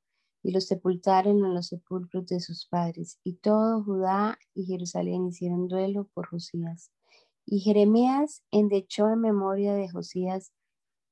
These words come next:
Todos los cantores y cantoras recitaban estas lamentaciones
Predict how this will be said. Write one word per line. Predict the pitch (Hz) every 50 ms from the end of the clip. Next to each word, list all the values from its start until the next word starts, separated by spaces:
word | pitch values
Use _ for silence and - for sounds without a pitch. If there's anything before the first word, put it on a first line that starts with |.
| _ _
Todos | - 208 214 226 233 240 240
los | 240 240 226 -
cantores | - 214 208 202 - - 202 202 208 208 208 -
y | 208
cantoras | - 196 190 185 180 - 190 190 190 196 196 202 - - _ _
recitaban | 190 196 196 - - 180 - - 190 190 190 196 196 196 202 208 - _ _
estas | - 190 190 - - _ _ _ _ _ - 196 202 -
lamentaciones | - 196 190 185 180 175 175 - 175 170 170 - - 190 190 196 202 208 220 220 -